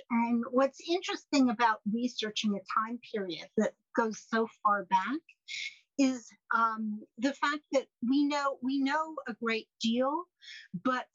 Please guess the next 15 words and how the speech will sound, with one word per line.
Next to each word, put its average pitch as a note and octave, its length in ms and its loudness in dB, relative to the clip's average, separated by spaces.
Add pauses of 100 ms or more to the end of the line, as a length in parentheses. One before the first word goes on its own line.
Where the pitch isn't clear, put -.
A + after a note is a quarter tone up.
a A#3+ 40 -4 (120)
lot A3 240 2
of C4 100 -6
it A#3+ 120 -8
is G#3+ 240 -14
supposition. G#3+ 720 -6 (360)
And B3 140 6
in B3+ 60 0
fact, D4 280 0
one B3 240 0
of C4 80 -4
the G#3+ 140 -8 (160)
really D4 400 2
fascinating G#3 680 -2 (160)
things, G3 440 -2